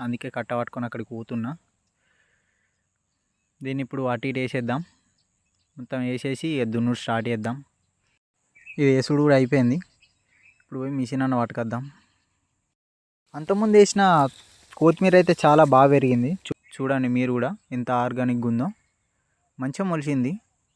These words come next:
ఈ ఏం రోగం రాకుండా హెల్దీగా ఉన్నాయి ప్లాంట్స్, మచ్చ లేకుండా వచ్చినాయి. చూడండి,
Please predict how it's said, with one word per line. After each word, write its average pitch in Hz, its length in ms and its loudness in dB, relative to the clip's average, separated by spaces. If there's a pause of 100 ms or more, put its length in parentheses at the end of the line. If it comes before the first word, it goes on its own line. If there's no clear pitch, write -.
(140)
ఈ 131 140 -10 (380)
ఏం 135 140 0
రోగం 127 340 2
రాకుండా 123 720 -2
హెల్దీగా 131 320 0
ఉన్నాయి 123 280 2
ప్లాంట్స్, 117 340 -4 (960)
మచ్చ 123 220 -10
లేకుండా 127 340 -4
వచ్చినాయి. 131 320 -8 (340)
చూడండి, 113 360 -10